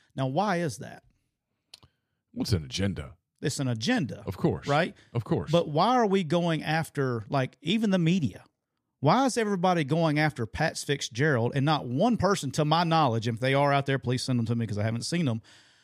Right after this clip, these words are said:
Speaker 1: But how many tweets have you seen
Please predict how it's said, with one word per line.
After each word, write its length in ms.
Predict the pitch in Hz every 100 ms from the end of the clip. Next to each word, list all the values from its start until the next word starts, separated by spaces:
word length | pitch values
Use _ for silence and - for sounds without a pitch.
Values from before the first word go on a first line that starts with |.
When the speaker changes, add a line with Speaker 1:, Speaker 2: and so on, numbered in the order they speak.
| _
Speaker 1:
But 160 | - 180
how 380 | 123 185 262 269
many 500 | 226 233 208 165 - _ _ _ _ -
tweets 360 | - 220 220 -
have 160 | 139
you 120 | 180
seen 640 | 214 - 160 147 147 143